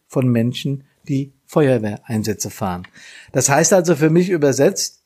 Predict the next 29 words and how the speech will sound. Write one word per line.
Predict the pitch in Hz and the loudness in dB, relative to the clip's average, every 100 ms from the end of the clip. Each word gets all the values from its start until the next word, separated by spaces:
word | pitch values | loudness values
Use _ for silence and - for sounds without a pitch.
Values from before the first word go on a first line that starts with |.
| _ _ - - _ - | _ _ -20 -20 _ -12
das | 113 | -10
müssen | 107 135 160 | -4 -4 0
wir | 139 | -2
gar | 120 113 | 0 -2
nicht | 131 135 | -2 -2
abfragen. | 123 - 110 92 90 92 | -6 -6 -6 -4 -6 -8
Okay, | - - - 208 139 | -8 -6 0 2 2
hier | 151 | 0
steht | 147 175 | -2 -4
in | 196 185 | -4 -4
Paragraphen | 156 139 135 139 160 156 | -4 -4 -2 -4 -4 -4
sechs | 131 139 - | -6 -6 -8
drin, | 135 143 220 - _ _ _ _ - | -4 -2 -2 -6 _ _ _ _ -6
äh, | 139 135 143 _ _ _ - | 0 0 0 _ _ _ -4
dass | 143 - | -2 0
wenn | 151 139 | 0 0
jemand | 143 160 156 135 - | 0 0 -2 -4 -6
glaubt, | 135 160 - 165 | -2 -2 -4 -6
nicht | 160 - | -6 -8
fit | - 190 196 | -6 -6 -2
zu | - 143 | -4 -4
sein, | 113 113 113 127 180 202 _ _ _ _ _ | -4 -6 -4 -2 -4 -6 _ _ _ _ _
äh, | 151 127 160 190 | -2 -2 0 0
er | 151 | 0
das | 170 - | 0 -2
seinem | 151 135 135 131 131 151 208 | -4 -4 -4 -4 -6 -8 -12
Vorgesetzten, | - 151 156 147 160 - 135 | -2 0 0 -2 -2 -2 -4
seiner | 131 127 | -4 -4
Führungskraft, | - 147 143 - 139 131 - - | -4 -4 -4 -6 -6 -6 -14 -20